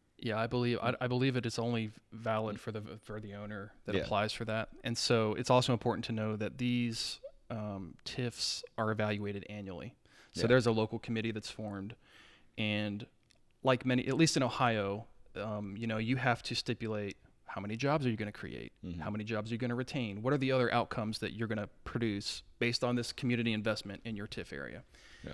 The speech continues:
Speaker 1: And each year, your project is evaluated against those, and that committee votes whether to continue the tif or not. Now, if, say, Sam has a project and he's five years in to the thirty years and it,
Speaker 2: Mm.
Speaker 1: he hasn't created any jobs, he hasn't retained any jobs or done anything,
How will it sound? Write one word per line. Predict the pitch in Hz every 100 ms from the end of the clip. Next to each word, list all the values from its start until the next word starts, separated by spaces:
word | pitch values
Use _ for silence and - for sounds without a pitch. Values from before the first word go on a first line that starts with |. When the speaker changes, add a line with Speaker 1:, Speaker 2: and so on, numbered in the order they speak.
| -
Speaker 1:
And | - 123 -
each | 147 - -
year, | 123 131 131 95 101 127 - - - - - - - _ _ _ - _
your | 117 127
project | 127 143 120 113 117
is | 107
evaluated | 104 104 104 104 101
against | 107 110 -
those, | 107 113 120 - -
and | 117 113 110
that | 120 -
committee | 127 123 123 110
votes | 110 120 120 - - -
whether | - 117 117
to | 113
continue | - 117 - 143 127 107 101 - - _ _ - -
the |
tif | 107 147 110 -
or | 123 110
not. | 117 -
Now, | 127 120
if, | 113 - -
say, | - - 131
Sam | - 135 135
has | 123
a | 110
project | 131 127 113 107 - - - - - -
and | -
he's | 127 -
five | 123 120
years | 117 113 110
in | 113 117 110
to | -
the | 110
thirty | 107 120
years | 110 110 113 113
and | 113 104
it, | 101
Speaker 2:
Mm. | 87
Speaker 1:
he | - 147
hasn't | 139 123
created | - 127 113
any | 110 117
jobs, | 113 110 107 107 -
he | 120
hasn't | 123 113
retained | 113 - 117
any | 113 110
jobs | 113 107
or | 113
done | 107
anything, | 113 113 120